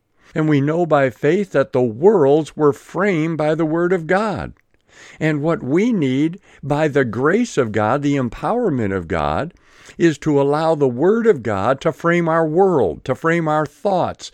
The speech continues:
to frame our today, and not be drawn back to yesterday.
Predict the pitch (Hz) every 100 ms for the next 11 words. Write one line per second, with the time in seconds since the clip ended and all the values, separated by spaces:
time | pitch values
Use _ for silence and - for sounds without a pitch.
0 | _ - 143 170 165 165 151 156 143 151
1 | 120 165 185 127 - - 165 139 147 165
2 | 214 233 143 170 147 131 147 151 180 131
3 | 139 170 - 170 175 190 214 - 165 123
4 | 101 65